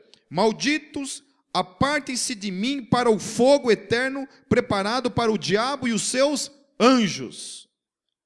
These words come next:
Geena. Hebreus nove, vinte e sete.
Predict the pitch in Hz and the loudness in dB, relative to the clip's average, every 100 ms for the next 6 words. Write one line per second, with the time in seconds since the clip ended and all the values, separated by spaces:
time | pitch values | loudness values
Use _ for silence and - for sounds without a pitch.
0 | _ _ _ _ _ _ _ 92 92 101 | _ _ _ _ _ _ _ -20 -16 -14
1 | 113 104 92 _ _ _ _ _ _ _ | -12 -14 -16 _ _ _ _ _ _ _
2 | _ _ _ _ _ _ _ _ _ _ | _ _ _ _ _ _ _ _ _ _
3 | - 113 135 185 135 170 180 156 165 - | -14 -6 -2 0 0 0 0 -2 -4 -4
4 | 151 170 156 - | -2 -2 -2 -10